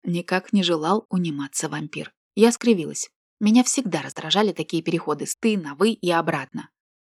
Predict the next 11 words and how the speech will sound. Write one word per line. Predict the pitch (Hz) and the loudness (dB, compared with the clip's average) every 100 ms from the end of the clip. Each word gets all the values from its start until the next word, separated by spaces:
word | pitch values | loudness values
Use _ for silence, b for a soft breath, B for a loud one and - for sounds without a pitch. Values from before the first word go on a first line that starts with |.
| _ _ - | _ _ -2
«Нет, | 339 - - - | 0 0 -6 2
не | 240 254 | 8 10
имею | 285 294 262 | 8 6 6
ни | |
малейшего | 320 254 202 214 202 170 | 6 6 6 4 2 2
желания. | 170 160 147 147 160 _ _ | 2 0 -2 -8 -12 _ _
К | - | -6
тому | 233 220 247 | 0 4 4
же | 226 | 4
мы | 220 | 2
приехали. | 214 226 226 196 170 151 | 2 0 0 -2 -6 -10